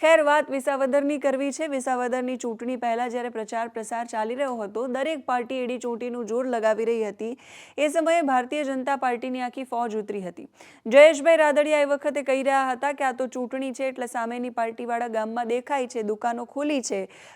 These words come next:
પણ ચૂંટણી જશે એટલે દુકાન બંધ થઈ જશે. ભારતીય જનતા પાર્ટીની જીત તો ન થઈ, જીત આમ આદમી પાર્ટીની થઈ. અ, ધારાસભ્ય ગોપાલભાઈ ઇટાલિયા બન્યા, પણ દુકાનો બંધ ન થઈ, દુકાનો દેખાય. નેતાઓનું,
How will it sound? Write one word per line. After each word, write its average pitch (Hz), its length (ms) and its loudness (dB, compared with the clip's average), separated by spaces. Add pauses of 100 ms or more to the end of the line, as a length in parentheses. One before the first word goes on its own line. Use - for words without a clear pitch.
પણ 240 160 0
ચૂંટણી 262 420 -2
જશે 285 320 2
એટલે 247 260 0
દુકાન 262 420 -2
બંધ 269 240 0
થઈ 240 140 -4
જશે. 196 420 -6 (520)
ભારતીય 294 380 6
જનતા 294 360 0
પાર્ટીની 294 500 -2
જીત 262 320 -4
તો 294 120 -4
ન 285 160 -4
થઈ, 294 200 -6
જીત 247 340 -4
આમ 247 180 -2
આદમી 247 200 -6
પાર્ટીની 254 520 -4
થઈ. 247 280 -4
અ, - 340 -8
ધારાસભ્ય 233 600 -2
ગોપાલભાઈ 247 540 -2
ઇટાલિયા 233 500 -4
બન્યા, 214 380 -6 (300)
પણ 302 180 0
દુકાનો 311 420 2
બંધ 247 280 0
ન 220 220 -2
થઈ, 196 220 -6
દુકાનો 254 420 -2
દેખાય. 247 480 0
નેતાઓનું, 254 760 -4